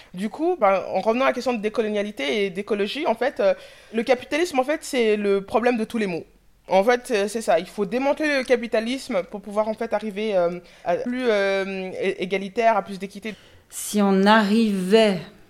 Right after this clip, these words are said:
Speaker 2: <laughs> à une société qui puisse minimiser, euh, l'oppression, on, on vivrait quand même, euh, beaucoup mieux.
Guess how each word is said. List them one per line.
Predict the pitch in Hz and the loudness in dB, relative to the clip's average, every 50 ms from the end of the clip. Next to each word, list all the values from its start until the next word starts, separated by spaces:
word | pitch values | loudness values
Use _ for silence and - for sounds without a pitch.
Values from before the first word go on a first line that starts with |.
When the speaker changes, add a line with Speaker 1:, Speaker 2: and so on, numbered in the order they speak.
| - _ _ _ - - - 147 - - - - - - | -20 _ _ _ -10 -8 -8 -8 -8 -12 -18 -20 -20 -20
Speaker 2:
<laughs> | - - - - 180 175 151 - 170 - 180 - - - - | -20 -20 -8 -6 -6 -6 -4 -6 -6 -8 -8 -8 -12 -14 -4
à | - 180 185 | -2 0 2
une | 185 180 180 180 | 4 4 4 2
société | 180 - - 202 190 202 - 220 208 196 208 202 208 220 226 208 | 0 0 -2 -2 -2 -2 0 2 2 0 0 -2 -2 -2 -2 -2
qui | 208 - - - 190 185 185 180 180 180 - | -6 -10 -6 -4 -2 0 0 0 -2 -4 -8
puisse | - 196 202 202 202 202 - - - - - - - - - - - - - | -6 -4 -2 -2 -2 -4 -6 -8 -8 -8 -8 -10 -10 -10 -10 -12 -14 -14 -8
minimiser, | 160 180 180 202 214 226 226 220 220 220 214 214 214 208 196 190 180 185 196 202 202 208 196 175 165 - - - _ _ _ - _ _ _ _ _ _ - _ _ _ _ _ - | -2 2 6 6 8 8 8 6 6 6 6 4 4 2 0 0 -2 0 2 2 4 2 2 -2 -4 -10 -16 -20 _ _ _ -20 _ _ _ _ _ _ -20 _ _ _ _ _ -8
euh, | - 175 165 160 160 160 160 160 165 165 170 170 175 170 170 170 170 170 170 165 | -4 -2 0 0 0 -2 -2 -4 -4 -4 -4 -4 -4 -2 -2 -2 -2 -4 -4 -2
l'oppression, | 165 165 165 165 - - 185 180 180 - - - 202 190 185 185 180 170 - _ _ _ _ - | -2 -2 -2 -4 -4 -2 -2 -2 -2 -4 -6 -4 -2 0 2 0 0 -2 -6 _ _ _ _ -4
on, | 175 | -4
on | 165 165 175 160 | -2 0 0 0
vivrait | 156 151 156 160 156 160 156 160 165 160 | 0 0 -2 -2 -2 -2 -2 -2 -4 -4
quand | 160 - 143 | -4 -4 -2
même, | 151 151 147 147 147 147 143 | -2 0 0 -2 -2 -2 -2
euh, | 143 143 143 143 147 - 147 151 156 156 156 156 156 156 156 160 | -4 -4 -4 -4 -6 -6 -8 -8 -8 -8 -8 -10 -10 -10 -12 -12
beaucoup | 151 147 156 156 160 - 170 160 | -10 -8 -8 -10 -8 -6 -4 0
mieux. | 165 165 165 151 143 139 | 2 2 2 2 0 -2